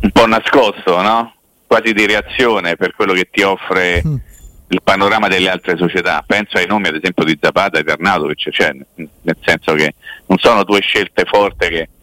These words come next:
Speaker 1: vai lì. Se tu individui un giocatore, la scelta forte probabilmente la Roma è quella di Marcos e Leonardo,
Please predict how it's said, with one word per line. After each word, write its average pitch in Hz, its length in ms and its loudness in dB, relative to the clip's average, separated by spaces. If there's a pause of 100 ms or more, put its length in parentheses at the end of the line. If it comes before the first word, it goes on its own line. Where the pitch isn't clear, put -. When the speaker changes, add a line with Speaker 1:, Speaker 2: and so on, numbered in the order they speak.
(180)
Speaker 1:
vai 87 200 2
lì. 80 140 2
Se 123 120 0
tu - 100 0
individui 139 380 0
un 127 60 -2
giocatore, 131 360 0
la 101 80 0
scelta 113 340 -2
forte 110 360 0
probabilmente 95 560 -2
la 87 80 0
Roma 90 160 -4
è - 40 -10
quella 92 160 -2
di 92 80 0
Marcos 101 420 -2
e 117 100 0
Leonardo, 127 640 -2